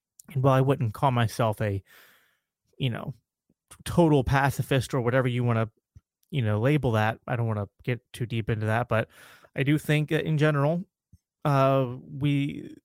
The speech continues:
as Christians sh-, should be closer to the example of Joseph and Jesus than we should be of,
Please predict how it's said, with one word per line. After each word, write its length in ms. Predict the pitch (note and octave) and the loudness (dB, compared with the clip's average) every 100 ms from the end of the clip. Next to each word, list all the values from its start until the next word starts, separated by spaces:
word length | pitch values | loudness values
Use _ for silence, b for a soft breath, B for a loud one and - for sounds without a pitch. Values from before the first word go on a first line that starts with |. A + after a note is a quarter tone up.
| _ _ | _ _
as 140 | D3+ B2+ | -4 -4
Christians 600 | - D#3 - C3+ C#3+ - | -2 -4 -4 -6 -6 -6
sh-, 200 | - - - | -14 -18 -18
should 300 | - D3 B2+ | -10 -8 -6
be 120 | C3 | -8
closer 520 | - - D3+ C#3+ D3 C#3 | -8 -4 -2 0 0 -2
to 220 | - C3 | -2 -2
the 140 | B2+ | 0
example 500 | B2 B2+ B2+ B2 B2+ | -2 0 0 0 -2
of 100 | A2 | -2
Joseph 480 | G#2+ A#2+ A#2+ B2+ A2+ | 2 2 2 0 -2
and 180 | A2+ G#2 | -4 -2
Jesus 380 | A2+ G#2+ G#2+ - | -2 -2 -4 -4
than 180 | A#2+ | -4
we 120 | G#2+ A2 | -4 -6
should 220 | B2+ G#2+ | -6 -4
be 220 | G#2+ G#2 B B B B - | -2 -4 B B B B -2
of, 460 | A#2 G#2+ G#2+ G#2 | 2 4 2 -2